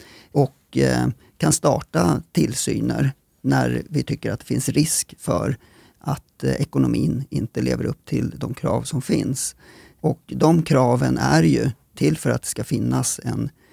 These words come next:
stabilitet i botten, att det ska finnas förutsättningar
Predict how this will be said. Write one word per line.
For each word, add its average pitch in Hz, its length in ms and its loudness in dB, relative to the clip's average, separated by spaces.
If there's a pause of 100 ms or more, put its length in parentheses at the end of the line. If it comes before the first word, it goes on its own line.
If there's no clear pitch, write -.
(140)
stabilitet 139 640 -2
i - 20 -2
botten, - 680 -6
att 123 180 -6
det - 60 -12
ska 123 140 -8
finnas 131 360 0
förutsättningar 120 1040 -2